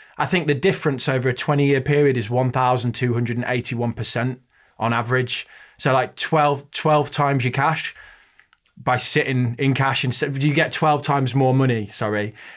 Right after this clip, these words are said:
by going into the stock market. So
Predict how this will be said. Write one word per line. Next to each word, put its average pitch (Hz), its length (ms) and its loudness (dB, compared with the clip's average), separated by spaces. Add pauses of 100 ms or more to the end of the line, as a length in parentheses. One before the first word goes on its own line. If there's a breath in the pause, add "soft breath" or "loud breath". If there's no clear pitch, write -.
by 123 180 0
going 123 260 0
into 120 200 -2
the 120 60 -2
stock 131 260 -2
market. 110 540 -4 (720)
So 143 360 2